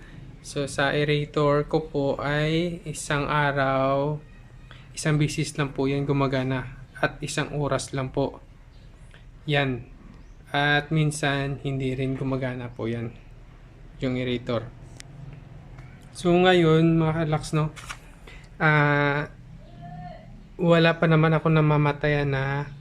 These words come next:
crayfish, yung mga adult. At craylings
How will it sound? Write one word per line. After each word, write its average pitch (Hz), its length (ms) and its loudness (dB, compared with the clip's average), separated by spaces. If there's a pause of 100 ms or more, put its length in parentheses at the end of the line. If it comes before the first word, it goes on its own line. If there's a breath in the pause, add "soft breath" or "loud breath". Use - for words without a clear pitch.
(120)
crayfish, 139 800 0
yung 139 280 -2
mga - 40 -8
adult. 135 360 2 (1120 loud breath)
At 143 320 2 (220)
craylings 143 640 4